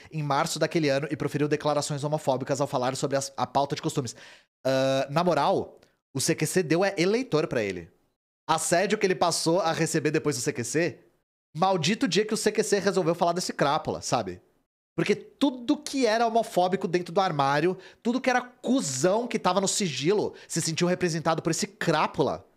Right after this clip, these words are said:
E falou, "Ah, agora sim! Agora que o C Q C mostrou esse cara, agora eu sei quem é o meu candidato." Ele ainda defendeu que a Dilma deveria ter sido morta pelos militares. É, enfim, gente.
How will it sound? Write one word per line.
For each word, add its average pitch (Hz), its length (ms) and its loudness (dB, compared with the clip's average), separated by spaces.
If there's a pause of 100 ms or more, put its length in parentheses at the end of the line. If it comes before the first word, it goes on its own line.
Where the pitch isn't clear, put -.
(420)
E 156 60 -2
falou, 185 260 2
"Ah, 247 200 2
agora 196 260 2
sim! 220 360 -2 (640)
Agora 170 320 2
que - 80 -2
o 220 40 4
C 214 120 0
Q 208 120 2
C 175 200 2
mostrou 165 300 0
esse 160 160 -2
cara, 170 240 2
agora 175 200 2
eu 220 40 2
sei 220 160 2
quem 220 120 0
é 220 40 2
o - 20 0
meu 214 80 -2
candidato." 190 580 -2 (600)
Ele 165 140 2
ainda 170 160 0
defendeu 160 340 0
que 175 80 0
a 165 60 2
Dilma 156 200 0
deveria 147 280 2
ter 147 100 -4
sido 139 180 -2
morta 135 240 0
pelos 120 200 -6
militares. 185 800 0 (360)
É, 139 320 2
enfim, 160 240 -4
gente. 113 420 -6